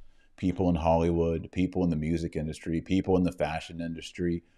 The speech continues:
are given over to Satanism, occultism. Yes, sadly, it is true. Look at their family. By their fruits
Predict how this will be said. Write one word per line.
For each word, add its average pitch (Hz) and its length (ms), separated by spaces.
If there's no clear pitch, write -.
are 78 120
given 87 380
over 80 400
to 78 600
Satanism, 85 880
occultism. 90 880
Yes, - 480
sadly, 98 760
it 82 140
is 80 160
true. 69 400
Look 120 340
at 92 300
their 85 200
family. 92 600
By 87 200
their 90 180
fruits - 840